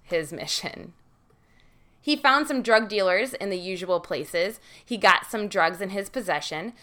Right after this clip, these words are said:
but the dealer Ron really wanted, he could not find. Needing more fuel, Ron stopped at another gas station, and while at the pump, he saw a Budweiser truck parked in front of the store.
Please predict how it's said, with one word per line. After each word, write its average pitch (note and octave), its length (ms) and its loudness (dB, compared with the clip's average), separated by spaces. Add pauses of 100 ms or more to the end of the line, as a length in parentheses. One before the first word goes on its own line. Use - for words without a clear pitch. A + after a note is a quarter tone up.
(180)
but A3+ 160 -2
the B3 60 4
dealer B3+ 480 4
Ron G#3+ 420 4
really G3 300 -2
wanted, F#3 580 0 (300)
he B3+ 340 -2
could A3 380 -4
not E3 480 -4 (180)
find. C#3+ 520 -6 (920)
Needing G#3 360 0
more F#3 200 2
fuel, C4 640 4 (180)
Ron A3 400 4
stopped A#3 440 2
at A#3+ 80 -2
another G3 300 0
gas D3+ 320 -2
station, D#3+ 440 -8
and G3+ 200 -2
while G3+ 220 6
at G3 160 0
the G3 60 -2
pump, A3 360 4 (720)
he E4+ 240 0
saw D4+ 380 6
a C4+ 100 6
Budweiser F3+ 720 2
truck - 400 -4
parked F#3+ 320 -2
in G3 140 -8
front E3+ 320 -6
of D#3+ 120 -14
the D3+ 60 -14
store. D#3 640 -4